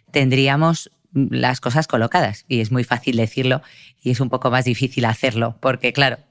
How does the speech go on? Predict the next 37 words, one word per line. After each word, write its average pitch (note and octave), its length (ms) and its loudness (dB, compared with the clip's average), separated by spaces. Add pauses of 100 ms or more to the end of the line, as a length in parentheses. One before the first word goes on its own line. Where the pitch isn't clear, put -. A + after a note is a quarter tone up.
(140)
lo C3+ 100 2
que C3 120 0
digo, B2+ 240 0
¿no? E3 280 -4
Llega C#3+ 240 2
de, C3+ 140 2
llega C#3 540 -2
a C3 160 -4
casa E3 460 -2
cansada, D#3 600 2 (420)
eh, C3 680 2
pues A#2 140 -6
yo A2+ 200 -4
que A#2 120 -6
tengo A#2+ 240 -4
muchos B2+ 360 -6
hijos, E3 400 0 (320)
los - 160 -8
hijos C#3 260 0
de C3 80 2
los A#2+ 200 0
nervios, E3+ 500 2
a C3+ 60 0
lo C3 80 -2
mejor, D#3+ 500 0
y C#3 160 -4
en C3 100 0
ese C3 160 -2
momento C#3 400 0 (220)
no F#3 240 2
puedo F#3+ 240 2
colocar F#3+ 400 2
lo G3+ 120 2
que G#3 100 2
he G#3 40 -2
comprado, F3 600 2
porque, B2+ 680 0